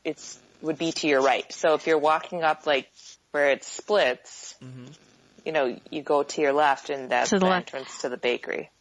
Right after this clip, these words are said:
Speaker 3: It's, it's the little shop where the bakery used to be. Before they moved the bakery to
Speaker 1: Yes.
Speaker 3: the back in Les Halles, they
Speaker 2: Oh.
Speaker 3: moved to the
Speaker 1: Yeah.
Speaker 3: back there. It's, so it's that little walk-through kind of counter space, that tiny little,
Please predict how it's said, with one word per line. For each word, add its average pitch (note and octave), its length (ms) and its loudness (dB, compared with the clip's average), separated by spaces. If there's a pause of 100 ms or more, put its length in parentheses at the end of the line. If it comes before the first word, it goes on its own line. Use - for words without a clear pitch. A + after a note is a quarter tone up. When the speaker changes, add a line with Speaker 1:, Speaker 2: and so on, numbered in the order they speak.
(280)
Speaker 3:
It's, - 460 -2
it's D4 260 0
the D#4+ 120 2
little F4+ 240 2
shop E4 320 0
where C#4+ 140 -6
the C4+ 80 -8
bakery B3 380 -6
used A#3 260 -10
to G#3+ 60 -10
be. F#3 520 -8
Before A3+ 300 2
they A3 100 4
moved A3+ 300 2
the A#3 60 -2
bakery G#3+ 340 0
to - 100 -4
Speaker 1:
Yes. D#3 200 2
Speaker 3:
the - 40 0
back G3 300 0
in G3 180 -6
Les F#3+ 160 -2
Halles, F3+ 540 0
they F#3+ 100 -4
Speaker 2:
Oh. F#3+ 40 -14
Speaker 3:
moved F#3 260 -10
to - 100 -14
the F3+ 80 -10
Speaker 1:
Yeah. G3 100 0
Speaker 3:
back F#3+ 220 0
there. E3+ 240 0
It's, G3 160 -6
so G#3+ 160 0
it's G#3 140 -2
that - 180 2
little A#3 520 0
walk-through G3+ 1200 -2
kind F#3 200 -4
of F3+ 120 -10
counter F#3+ 320 -4
space, E3+ 480 -8
that - 180 -2
tiny G#3+ 360 2
little, F#3 560 2